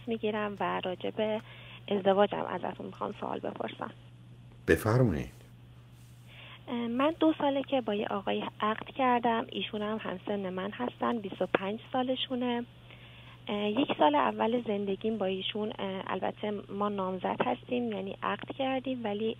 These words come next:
Speaker 1: عروسی نکردیم. یک سال اول زندگیم با ایشون، اه، اه، نشانه ها و اتفاقات منفی دیدم که الان شک دارم با ایشون،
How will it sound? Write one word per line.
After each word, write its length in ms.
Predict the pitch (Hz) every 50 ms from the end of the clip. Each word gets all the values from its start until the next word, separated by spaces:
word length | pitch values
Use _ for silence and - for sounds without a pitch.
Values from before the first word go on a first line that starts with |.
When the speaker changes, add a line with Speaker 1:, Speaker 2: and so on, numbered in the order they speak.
| - -
Speaker 1:
عروسی 420 | 202 190 185 190 190 - - 254
نکردیم. 560 | 233 190 175 - - - - - - - - 233 - - - - - - - - - -
یک 120 | - 311 - - -
سال 140 | 320 302 294
اول 520 | 302 - 214 208 202 214 214 226 247 233 226
زندگیم 500 | 220 202 196 190 190 190 - 208 214 226
با 120 | 202 190
ایشون، 440 | 185 185 190 - - 220 220 226 - -
اه، 280 | 190 196 196 190 185 190 - - - - - - - - - -
اه، 300 | 196 202 202 196 196 - - - - - - - - - 233
نشانه 500 | 226 233 202 - - 202 196 202 190 196
ها 280 | 190 214 214 233 233 214
و 100 | 196 - -
اتفاقات 680 | - 196 - - 202 190 - 196 190 185 - 208 - 247
منفی 720 | 233 226 214 196 190 190 180 196 - - - 240 254 277
دیدم 420 | 269 285 277 269 277 269 262 262 254
که 320 | - 254 240 240 240 247 - - - - - - - - - - -
الان 320 | 208 208 - - 214 220 233
شک 380 | - - - 220 220 - -
دارم 320 | - 185 185 185 185 185 185
با 100 | 190 185
ایشون، 400 | 185 180 - - 196 190 185